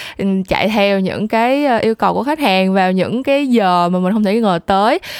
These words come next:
Thì, ờm, nếu như mà, ừm, chị tự, ờ, đã, đã khen mèo về đuôi xong rồi mà tự nhìn nhận lại về những cái, ờ, tính cách mà mình không phù hợp lắm, những cái nỗ lực nào mà mình phải tém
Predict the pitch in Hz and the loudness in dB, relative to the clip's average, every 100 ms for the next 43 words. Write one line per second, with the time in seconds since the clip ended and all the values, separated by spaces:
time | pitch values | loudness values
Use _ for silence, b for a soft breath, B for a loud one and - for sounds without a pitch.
0 | B - 196 175 - - 180 175 170 170 | B 0 2 2 -2 -2 0 2 0 -6
1 | - - 185 196 233 330 349 302 220 180 | -12 -12 -4 0 0 2 0 0 0 2
2 | 170 - B B 196 190 175 175 123 165 | 0 -4 B B 0 2 0 0 0 0
3 | 175 - 151 160 180 185 180 - 190 175 | -2 -2 0 2 0 2 0 -2 -2 0
4 | 165 190 196 - 269 240 202 185 185 220 | 0 0 0 0 0 0 0 0 0 0
5 | 233 220 185 175 - - 185 190 196 196 | 0 0 0 -2 -2 0 0 0 2 2
6 | 180 180 - 185 - 185 185 175 - 226 | 2 2 0 -2 0 0 0 -2 -4 -4
7 | 226 226 262 262 233 - B B 262 311 | 0 0 0 0 0 -2 B B -2 0
8 | 330 415 233 185 175 175 - 240 240 214 | -4 0 0 0 -2 -2 -2 0 2 2
9 | 175 - 202 208 285 494 B B 156 208 | 0 0 0 0 -2 -8 B B -2 -2
10 | 240 302 294 240 165 254 226 190 180 175 | 0 -2 0 0 2 2 0 0 -2 -2
11 | 175 170 165 185 196 214 233 | -2 -2 -4 -6 -4 -2 -2